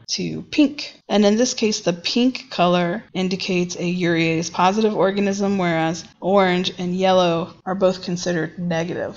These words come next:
for urease. For the report, be sure you note the chemical reactions taking place, how the test is performed, and which species test positive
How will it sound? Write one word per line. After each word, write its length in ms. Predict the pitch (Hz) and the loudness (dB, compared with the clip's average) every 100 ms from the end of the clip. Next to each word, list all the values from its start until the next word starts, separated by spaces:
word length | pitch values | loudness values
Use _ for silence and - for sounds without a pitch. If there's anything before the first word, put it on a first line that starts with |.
| - _ | -16 _
for 100 | - | -6
urease. 800 | 202 202 135 117 80 - - - _ | -6 -4 -6 -6 -10 -12 -14 -18 _
For 200 | - 233 | 0 4
the 120 | 220 262 | 6 6
report, 460 | 277 - 202 208 | 4 4 4 4
be 80 | 208 | 2
sure 220 | - 196 | 2 2
you 180 | 180 190 | 0 2
note 260 | 180 185 185 | 2 2 -2
the 80 | |
chemical 440 | 196 202 185 180 180 | -6 -4 -4 0 0
reactions 680 | 175 160 165 - 196 196 - | 2 0 0 0 0 -4 -4
taking 360 | 180 175 170 | -6 -6 -8
place, 720 | 170 180 190 269 277 - - - | -4 0 0 0 -4 -8 -10 -16
how 360 | - - 196 208 | -6 2 4 4
the 120 | 208 | 2
test 400 | 180 185 185 - | -2 -2 -4 -4
is 140 | 185 - | -6 -6
performed, 720 | - 175 220 220 240 262 262 - - | -6 -6 -2 0 2 0 -2 -10 -6
and 260 | 185 185 180 | -2 0 2
which 260 | 202 - | 2 2
species 640 | - 202 190 190 185 180 - | 2 0 -2 -2 -4 -6 -4
test 340 | 196 170 - | -2 -4 -4
positive 680 | - 185 180 160 156 165 | 0 2 2 -2 -4 -8